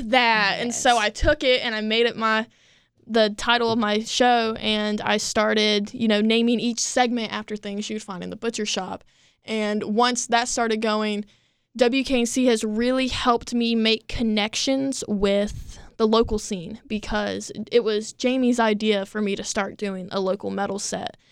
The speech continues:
Speaker 1: And with, if it wasn't for her push, I wouldn't be doing it. So she's really helped me get involved in the local scene. And also with W K N C, I got to M C the state fair because there was a metal band from Raleigh playing,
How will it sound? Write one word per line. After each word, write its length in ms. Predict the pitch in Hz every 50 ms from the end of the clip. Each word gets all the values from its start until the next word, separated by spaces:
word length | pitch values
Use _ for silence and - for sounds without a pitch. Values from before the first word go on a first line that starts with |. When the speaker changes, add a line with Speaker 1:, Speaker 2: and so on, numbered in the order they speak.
| _ _ _ _ _ _
Speaker 1:
And 500 | - 220 220 214 202 202 202 202 196 208
with, 180 | 220 220 214 - - -
if 140 | - 233 220 233
it 100 | 208 220
wasn't 300 | 247 254 - 262 247 -
for 100 | 233 226
her 200 | 226 247 233 208
push, 720 | 214 - - - 220 214 247 349 - - - - - - _ _ _ _ _ _ _ _ _ _ _ _
I 120 | - 226 226
wouldn't 240 | 220 226 - 190 185
be 80 | 180 180
doing 260 | 185 185 180 156 127
it. 180 | - - _ _ _ _ _ _ _
So 260 | _ - - 233 220 220
she's 300 | 214 - - 254 233 233
really 340 | 220 233 254 262 254 254 254
helped 180 | 254 247 - 233
me 120 | 240 233
get 160 | 214 233 226
involved 400 | 226 220 214 214 196 196 208 208
in 80 | 208 202
the 60 | 196
local 320 | 190 190 202 208 - 208 208
scene. 360 | - - 208 202 202 196 185
And 160 | - 208 202
also 400 | - 220 226 247 247 - 247 226 220
with 160 | 220 220 220
W 280 | 226 208 208 208 202 208
K 240 | - 220 202 202
N 80 | 202 208
C, 440 | 208 - - 214 208 190 185 220 - _ _ _ _ _ _ -
I 120 | 220 220
got 220 | 214 220 214 214
to 120 | - - -
M 160 | - 214 214
C 200 | - - 220 220
the 80 | 202 196
state 320 | - - - 214 180 220
fair 400 | - - 214 202 185 170 175 214 - _ _ _ _ _ _ -
because 600 | 208 208 - - 202 196 190 196 190 185 202 -
there 260 | - 208 202 202 202 202
was 380 | 202 202 196 190 196 208 - -
a 400 | - 214 208 208 202 196 196 185
metal 340 | - 208 208 214 214 220 220
band 300 | 214 214 202 208 208 208
from 220 | - - 202 202 208
Raleigh 420 | 208 202 214 220 208 208 196 208
playing, 640 | 208 - - 214 220 214 202 196 196 202 208 220